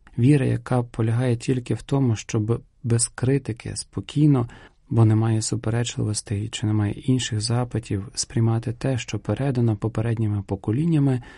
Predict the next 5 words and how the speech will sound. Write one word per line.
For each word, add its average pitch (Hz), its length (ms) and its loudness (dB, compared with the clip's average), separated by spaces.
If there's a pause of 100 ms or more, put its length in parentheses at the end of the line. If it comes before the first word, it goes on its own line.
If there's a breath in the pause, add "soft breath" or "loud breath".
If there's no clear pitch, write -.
(300 loud breath)
може 165 280 2
легко 147 440 -2
розвіятися, 123 960 -2 (280)
оскільки 120 520 0
вона 113 360 4